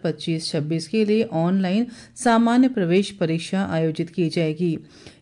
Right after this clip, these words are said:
ये रैली मध्योत्तर अंडमान तथा दक्षिण अंडमान जिलों के उम्मीदवारों के लिए आठ से दस अक्टूबर तक नेताजी स्टेडियम में, जबकि निकोबार जिले के उम्मीदवारों के लिए चौदह और पन्द्रह को कैम्पबेल बे के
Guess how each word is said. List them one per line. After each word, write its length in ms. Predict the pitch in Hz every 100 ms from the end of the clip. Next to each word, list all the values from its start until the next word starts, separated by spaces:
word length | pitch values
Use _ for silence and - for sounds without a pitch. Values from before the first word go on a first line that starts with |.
| 208
ये 160 | 262
रैली 280 | 262 247 254
मध्योत्तर 560 | 233 175 160 170 170 180
अंडमान 520 | 156 160 160 160 214
तथा 240 | 208 175
दक्षिण 380 | 160 180 185 226
अंडमान 420 | 185 170 165 185
जिलों 280 | 175 156 160
के 160 | 160 196
उम्मीदवारों 680 | 196 160 160 156 156 170 202
के 200 | 208 202
लिए 300 | 190 214 262 - - -
आठ 240 | - 208 240
से 260 | - 262 220
दस 260 | 202 220 226
अक्टूबर 420 | 170 170 175 185 214
तक 240 | 165 135 - - -
नेताजी 480 | 202 196 196 196 196
स्टेडियम 420 | 175 175 160 190
में, 200 | 202 247 302 - -
जबकि 280 | 190 175 196
निकोबार 480 | 196 196 190 226 254
जिले 260 | 202 185
के 160 | 175 214
उम्मीदवारों 680 | 214 170 170 165 160 160 180
के 160 | 180
लिए 200 | 175 226
चौदह 420 | 240 - 170 165 226
और 260 | 208 165
पन्द्रह 380 | 165 165 165 196
को 180 | 202 226
कैम्पबेल 380 | 226 165 165 156
बे 180 | 170
के 260 | 185 202 226